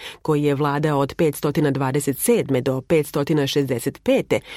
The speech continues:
u okviru obnove graničnih oblasti carstva,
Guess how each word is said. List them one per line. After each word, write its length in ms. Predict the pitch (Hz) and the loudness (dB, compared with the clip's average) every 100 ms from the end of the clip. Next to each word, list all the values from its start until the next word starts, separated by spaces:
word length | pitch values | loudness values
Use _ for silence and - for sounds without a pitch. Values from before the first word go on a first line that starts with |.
| - - | -20 -4
u 300 | - 233 247 | 2 4 4
okviru 400 | 269 - 277 190 - | 2 0 4 4 4
obnove 480 | 220 196 160 135 | 0 4 2 2
graničnih 640 | 131 156 151 170 - 135 175 | 0 0 2 2 2 -2 0
oblasti 440 | 180 151 131 - | 0 0 -2 -6
carstva, 600 | - 214 233 233 190 175 | -2 0 0 -2 -2 -2